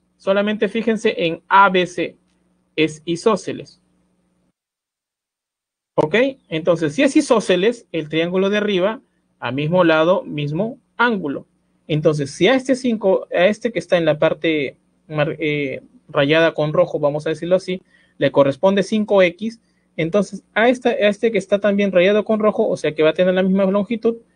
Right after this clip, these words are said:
también le va a corresponder cinco X. ¿Ok?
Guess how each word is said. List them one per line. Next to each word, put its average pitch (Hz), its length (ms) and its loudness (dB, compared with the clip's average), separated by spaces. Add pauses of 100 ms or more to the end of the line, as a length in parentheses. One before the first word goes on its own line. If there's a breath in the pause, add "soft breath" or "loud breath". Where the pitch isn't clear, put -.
(140)
también 240 300 4
le 233 80 4
va 190 100 6
a - 20 -4
corresponder 175 500 0
cinco 151 320 -8
X. - 380 -14 (960)
¿Ok? 151 160 -4